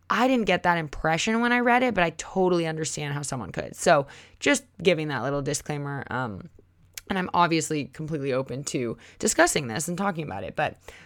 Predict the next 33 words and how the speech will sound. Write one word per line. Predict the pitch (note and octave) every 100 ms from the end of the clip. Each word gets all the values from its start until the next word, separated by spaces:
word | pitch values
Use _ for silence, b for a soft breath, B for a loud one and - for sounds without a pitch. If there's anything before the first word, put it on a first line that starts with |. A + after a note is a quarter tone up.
| B
when | A3+
it | A#3+
comes | D4+
down | B3+ G3+ F#3+
to | G3
the | F3 E3+ -
other | E3 D3+ D3+ C#3+ -
elements | - D3+ D3+ C#3
of | C#3
this | C#3+
book | - - E2 -
that | D#3+ - -
aren't | E3+ E3 C#3 - -
the | D3+ D3+
outsourcing | C#3 B2+ - C3+ C#3+
overseas | C3 - G#2 F3+ G3
part, | A3+ B3+ C4+ C#4+ - B B B
I | F3
think | - D3+
it's | D3+ -
phenomenal. | - E3+ D#3 C#3+ C#3+ C3+ B2
I | A#2
think | C#3+ D3+
it |
offers | - C#3 D3+ -
so | - E3
much | D3 C#3
value | - C#3+ C#3 B2
and | B2+
so | C#3 - - D3+ D3+
much | D3 D3
helpful | C#3+ - A#2+
information. | E2+ - - - - -